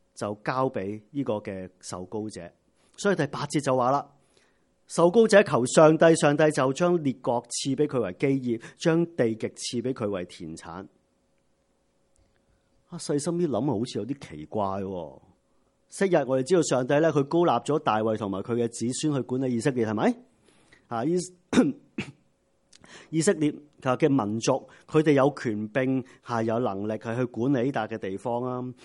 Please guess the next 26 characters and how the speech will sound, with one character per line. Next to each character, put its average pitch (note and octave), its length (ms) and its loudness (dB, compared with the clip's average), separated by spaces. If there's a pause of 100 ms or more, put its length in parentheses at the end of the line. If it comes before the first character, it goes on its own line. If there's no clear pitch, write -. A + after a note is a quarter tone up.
(160)
但 D3 220 0
係 D3 40 -2
我 E3 80 4
哋 E3 100 4
又 C#3 120 6
知 F3+ 220 -2
道 E3 80 10
喎， C3+ 320 6
上 B2+ 280 0
帝 C3+ 80 0 (720)
昔 - 180 2
日 F#3 120 4
佢 C#3+ 260 2
淨 D3+ 200 2
係 C#3 120 4
將 F#3 300 6
巴 F3 240 8
勒 C3 140 6
斯 F3 200 2
坦 A#2+ 260 0
呢 D3+ 60 2
笪 A#2+ 180 0
地 G#2+ 200 -4
方 C#3 420 2
俾 A#2 220 -2
咗， C3+ 320 0